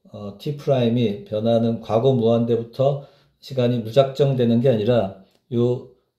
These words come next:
T 제로에서 요, 요 시점에서, 타임 제로에서 시어가 걸리니까 그 타임 제로보다 이 이전의 무한대,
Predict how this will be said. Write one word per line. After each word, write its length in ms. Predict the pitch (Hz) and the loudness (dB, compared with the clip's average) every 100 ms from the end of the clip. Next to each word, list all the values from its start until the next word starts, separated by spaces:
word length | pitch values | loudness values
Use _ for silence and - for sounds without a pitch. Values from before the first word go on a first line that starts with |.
| _ - | _ -10
T 280 | - 185 | -2 0
제로에서 760 | 175 127 123 123 113 127 113 123 | 4 4 6 4 4 0 -2 0
요, 260 | 131 151 - | 0 0 -4
요 140 | 143 151 | -2 -2
시점에서, 520 | - - 151 110 - | -2 0 0 0 -2
타임 300 | - 170 165 | -4 -2 -2
제로에서 760 | - 131 160 135 120 120 101 - - _ _ _ _ _ _ _ _ _ | 0 2 4 4 4 0 -2 -10 -20 _ _ _ _ _ _ _ _ _
시어가 340 | - 156 143 131 | -2 2 4 4
걸리니까 800 | 113 110 104 - 123 98 - - | 2 2 0 2 2 2 -4 -4
그 160 | 131 127 | -4 0
타임 320 | 180 175 165 | 0 0 2
제로보다 460 | 151 139 135 143 | 2 4 4 4
이 320 | 135 131 139 143 | 4 2 -2 -2
이전의 580 | 127 117 135 143 147 | -2 2 2 2 0
무한대, 1040 | 120 117 123 127 131 131 - _ 123 123 | -2 0 2 0 0 -4 -12 _ -4 -2